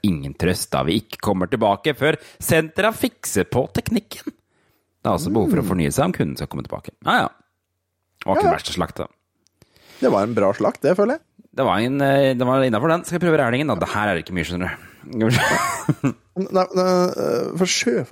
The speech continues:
Speaker 2: altså, det eneste som er liksom rundt i området, sånn umiddelbart i området her, det er jo, øh, akvariet i Drøbak. Altså, bitte
Speaker 1: Er det
Speaker 2: lite
Speaker 1: et
Speaker 2: akvarium.
Speaker 1: ak-,
Speaker 2: Kjempe-
Speaker 1: ja, det er det,
Speaker 2: Ja.
Speaker 1: ja, da.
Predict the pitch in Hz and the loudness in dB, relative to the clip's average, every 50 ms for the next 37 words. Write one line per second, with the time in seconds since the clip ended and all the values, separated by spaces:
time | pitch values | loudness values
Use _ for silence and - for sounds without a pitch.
0 | - 156 156 170 185 180 214 - 208 202 151 107 196 - - 180 170 127 165 185 | -8 -4 -2 0 2 2 2 2 2 0 0 0 -2 -2 0 0 2 2 2 0
1 | - 156 147 143 123 139 165 165 175 147 117 107 101 117 139 143 147 143 143 143 | 0 0 -2 -2 0 0 0 0 0 0 0 2 2 4 4 4 4 4 2 2
2 | 143 139 131 147 139 - - 170 135 127 101 113 104 95 117 110 123 117 117 95 | 0 0 0 -2 -2 -2 -2 0 0 0 2 2 2 2 2 2 2 0 0 0
3 | 87 87 95 110 - 262 269 269 185 110 98 110 117 117 120 120 113 110 98 95 | 0 0 0 0 0 0 2 2 4 4 4 4 4 4 4 4 2 2 0 0
4 | 95 95 92 92 92 92 92 95 95 92 92 95 92 90 87 - - - - 123 | 0 0 0 2 0 0 0 0 0 -2 -2 -4 -2 -2 -2 -2 -2 0 0 2
5 | 95 87 87 90 98 104 110 107 87 80 - 311 - - _ _ _ _ _ _ | 2 2 2 2 0 0 0 0 -2 -2 -2 -4 -4 -6 _ _ _ _ _ _
6 | _ - 196 233 233 220 - 185 - 151 - - 226 101 85 87 - - - - | _ -6 -4 -2 -2 -2 0 0 2 2 2 2 2 0 0 -2 -4 -6 -4 -4
7 | - - 170 - - 190 214 - - 359 359 381 381 370 359 - 370 381 381 370 | -4 -4 -4 -2 0 0 0 0 0 2 2 4 4 4 2 2 0 -2 -2 -4
8 | 381 | -4